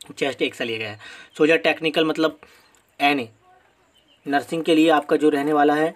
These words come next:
सोल्जर टेक नर्सिंग का इस, आपका भी इसमें same रहने वाला है, सत्तर, एक सौ सत्तर height रहने वाली है, और qualification आपका ट्वेल्थ pass होना चाहिए। आपको qualification पता है, आपका बायो रहना चाहिए, बहुत ही ज़रूरी है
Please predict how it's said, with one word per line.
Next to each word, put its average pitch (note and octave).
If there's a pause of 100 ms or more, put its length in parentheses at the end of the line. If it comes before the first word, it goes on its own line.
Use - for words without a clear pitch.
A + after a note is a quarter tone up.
(120)
सोल्जर C#3+
टेक C#3+
नर्सिंग C#3+
का D#3
इस, C#3+
आपका C3+
भी D3
इसमें D3
same C#3
रहने C#3
वाला C#3+
है, D#3
सत्तर, C#3+
एक C3+
सौ C#3
सत्तर C3+
height C3
रहने C3+
वाली C3+
है, D3
और D3+
qualification C3+
आपका C3
ट्वेल्थ C3+
pass C3
होना C#3
चाहिए। D3
आपको C#3+
qualification C3
पता C#3+
है, D3+
आपका D3
बायो C3
रहना B2+
चाहिए, C3+
बहुत C3
ही C#3
ज़रूरी A#2
है A2+